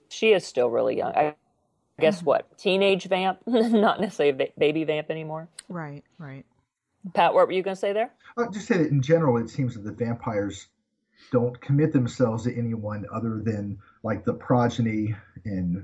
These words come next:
Speaker 3: and maker type of line. So all the other relationships they have are very ephemeral. So,
Speaker 2: Mm-hmm.
Speaker 3: it, I mean, I think Jessica was probably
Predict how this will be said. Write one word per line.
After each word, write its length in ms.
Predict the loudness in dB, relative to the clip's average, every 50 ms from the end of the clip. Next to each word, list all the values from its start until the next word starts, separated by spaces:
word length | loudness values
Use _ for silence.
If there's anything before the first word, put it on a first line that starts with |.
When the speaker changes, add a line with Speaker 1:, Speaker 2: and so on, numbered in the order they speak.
| -10 _
Speaker 3:
and 260 | -8 -6 -4 -4 -4
maker 560 | 0 0 0 0 0 0 -2 -2 -4 -6 -8 -12 -6 -2
type 240 | -2 -2 -2 -2
of 160 | -6 -6 -6 -4
line. 460 | -4 -2 -2 -2 -2 -2 -2 -4 -6 -8 _ _ _ _ _ -20 -20 -12 -8 -8 -8 -4
So 300 | 0 2 4 4 4 4
all 220 | 4 6 6 8
the 100 | 8 6
other 160 | 6 4 2
relationships 640 | 0 -2 -2 0 -2 0 0 -2 -4 -4 -6 -8 -6
they 160 | -6 -6 -4 -2
have 260 | 0 2 2 2 0
are 60 | -2
very 380 | -4 -4 -2 -2 -2 -2 -2 -2
ephemeral. 640 | -2 -2 -2 -2 -2 -2 -2 -4 -6 -6 -8 -12 -14 _ _ _ _ -20 -20 -20 _ _ _ _ _ _ _ _ _ _ _ _ _
So, 280 | 0 2 2 4 4 0
Speaker 2:
Mm-hmm. 120 | -4 -6 -8
Speaker 3:
it, 60 | -10 -12 _ _ _ _ _ _ _ _ _ _ _ 0
I 60 | 2
mean, 180 | 4 4 4
I 80 | 4 2
think 240 | 2 2 0 0 2
Jessica 400 | 2 2 2 0 0 0 0 0
was 160 | 0 -2 -6
probably 840 | -8 -10 -8 -6 -6 -6 -6 -6 -6 -4 -4 -4 -4 -6 -8 -10